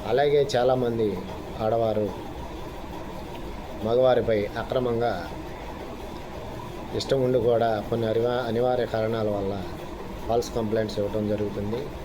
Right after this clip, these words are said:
దానివల్ల చాలామంది జీవితాలు అనేవి మగవారి కొంచెం ప్రాబ్లమ్స్లో పడుతున్నాయి ఫ్రెండ్స్. ఇకపోతే త్రీ ఫిఫ్టీ ఫోర్ of ఐపీసీ కింద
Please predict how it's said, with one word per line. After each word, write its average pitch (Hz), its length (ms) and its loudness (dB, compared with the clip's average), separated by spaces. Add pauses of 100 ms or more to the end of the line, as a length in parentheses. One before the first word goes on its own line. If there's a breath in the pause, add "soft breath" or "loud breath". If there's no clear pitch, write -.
(400)
దానివల్ల 123 520 6 (560)
చాలామంది 123 480 2
జీవితాలు 110 500 0
అనేవి 104 280 2
మగవారి 104 580 0 (1500)
కొంచెం 110 280 0 (260)
ప్రాబ్లమ్స్లో 113 540 0
పడుతున్నాయి 104 460 -2
ఫ్రెండ్స్. 127 340 -4 (1500)
ఇకపోతే 135 500 4 (640)
త్రీ 143 160 2
ఫిఫ్టీ 151 320 0
ఫోర్ 139 220 4
of 123 180 4
ఐపీసీ 120 440 0 (480)
కింద 120 200 2